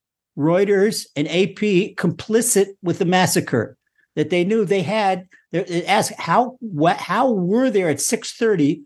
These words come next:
on the border taking pictures of Hamas breaking through the border and sitting even in the back of a, of a nukva, the, the, the Hamas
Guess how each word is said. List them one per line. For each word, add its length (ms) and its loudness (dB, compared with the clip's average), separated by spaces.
on 200 2
the 60 0
border 520 -2
taking 400 0
pictures 540 -2
of 100 0
Hamas 540 0
breaking 320 0
through 160 0
the 60 4
border 520 2
and 280 2
sitting 340 0
even 200 2
in 20 0
the 80 2
back 340 0
of 80 -2
a, 100 2
of 120 -6
a 120 2
nukva, 560 -2
the, 120 0
the, 400 0
the 220 0
Hamas 540 0